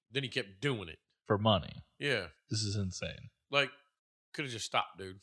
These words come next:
Speaker 2: Sounds like a Nicolas
Speaker 1: Like,
Speaker 2: Cage movie.
Speaker 1: yeah, you're an attorney general. I think you make a good paycheck.
Speaker 2: Well, he even says, like, "Doesn't matter how much money you have," which I call bullshit.
Speaker 1: Yeah.
Speaker 2: You can go to another country, probably.
Speaker 1: Tell Bill Gates that. He'll be like, "Watch this." Bling.
Speaker 2: Probably fucking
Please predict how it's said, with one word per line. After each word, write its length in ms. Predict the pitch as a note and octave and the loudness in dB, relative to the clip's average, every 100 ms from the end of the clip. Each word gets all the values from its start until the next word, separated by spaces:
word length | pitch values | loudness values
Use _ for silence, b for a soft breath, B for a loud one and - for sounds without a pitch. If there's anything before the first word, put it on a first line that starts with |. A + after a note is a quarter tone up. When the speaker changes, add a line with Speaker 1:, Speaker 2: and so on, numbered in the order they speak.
| - | -2
Speaker 2:
Sounds 340 | - B2 A2+ | 6 8 8
like 140 | A2 G2 | 4 4
a 40 | |
Nicolas 320 | G#2 G2 F#2 | 2 2 2
Speaker 1:
Like, 60 | - | 4
Speaker 2:
Cage 280 | G#2+ F#2 D#2+ | 6 6 2
movie. 320 | C#2+ - F2+ - | -6 -8 -10 4
Speaker 1:
yeah, 200 | D3 B2+ - | 6 6 2
you're 160 | E3 A#3+ | 0 0
an 60 | |
attorney 280 | F#3 G3 F3+ | 4 6 6
general. 300 | C#3+ F#3 A#2+ | 6 2 2
I 60 | C3 | 0
think 220 | G3 G3 | 0 -2
you 60 | F#3 | 0
make 160 | F#3+ | 0
a 40 | B2+ | 0
good 280 | B2+ D#3+ D3 | 0 0 2
paycheck. 420 | D3 - G2 F2 D3 | 2 2 -2 2 10
Speaker 2:
Well, 300 | C3 A#2 A2+ | 12 12 12
he 80 | |
even 300 | A#2+ B2+ B2 | 10 10 8
says, 280 | A#2+ A#2+ G#2 | 10 10 10
like, 140 | G2+ G#2 | 6 4
"Doesn't 180 | A2 | 4
matter 220 | A#2 A2 A2 | 6 8 8
how 80 | |
much 240 | G2+ G2 G2+ | 6 2 2
money 180 | G2+ F#2+ | 2 2
you 160 | F#2+ | 2
have," 300 | F#2+ F#2+ F#2+ | 2 2 4
which 180 | D#3+ F#3 | 6 8
I 140 | G#3 G#3 | 8 10
call 220 | B2 G2+ | 10 10
bullshit. 560 | G2 F#2+ - F#2+ G2 - _ _ _ _ _ _ _ | 6 4 4 2 2 -2 _ _ _ _ _ _ _
Speaker 1:
Yeah. 240 | C3 C3 F#2 - - _ _ _ - | 4 4 4 -4 -20 _ _ _ -6
Speaker 2:
You 120 | F3 | 6
can 40 | |
go 160 | B2+ A#2+ | 10 10
to 80 | A2 | 10
another 240 | G#2 F#2+ | 4 2
country, 380 | - G#2+ - G#2 | 4 2 2 2
probably. 440 | G#2+ G2 F#2+ G2+ G#2+ _ | 6 6 6 0 -4 _
Speaker 1:
Tell 120 | F3 | -4
Bill 220 | C#3 C3+ B2+ | -2 -2 0
Gates 300 | B2 G#2 - | -2 -2 -4
that. 240 | F#2+ F2+ _ | -8 -8 _
He'll 120 | C3+ | -8
be 80 | B2+ | -6
like, 200 | G#2+ G2 | -6 -4
"Watch 220 | A2 G2 | -6 -6
this." 220 | A#2 G2 E2+ | -4 -6 -6
Bling. 320 | A2+ B2 A#2+ | -6 -2 10
Speaker 2:
Probably 260 | D3+ B2 | 12 12
fucking 560 | A#2 B2 A2 G#2+ G2+ | 10 8 6 6 2